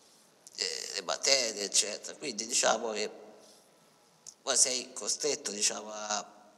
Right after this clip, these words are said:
stare con gli altri, e gli altri sono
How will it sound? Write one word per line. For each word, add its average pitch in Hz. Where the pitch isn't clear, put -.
stare 123
con 120
gli 107
altri, 110
e 143
gli 131
altri 113
sono 104